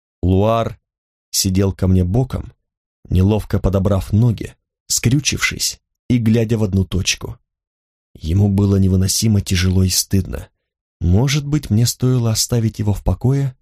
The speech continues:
и уйти, но я почему-то не уходила. Неправдой будет сказать, что внутри меня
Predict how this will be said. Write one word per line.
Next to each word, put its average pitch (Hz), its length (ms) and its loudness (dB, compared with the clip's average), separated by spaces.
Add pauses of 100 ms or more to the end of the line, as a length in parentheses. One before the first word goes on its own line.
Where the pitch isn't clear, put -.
и 117 80 4
уйти, 123 580 0 (540)
но 104 140 4
я 101 320 2
почему-то 98 760 0
не 98 140 2
уходила. 92 720 -4 (840)
Неправдой 123 560 2
будет 107 340 -2
сказать, 104 340 -2
что - 240 -4
внутри 101 460 0
меня 110 360 2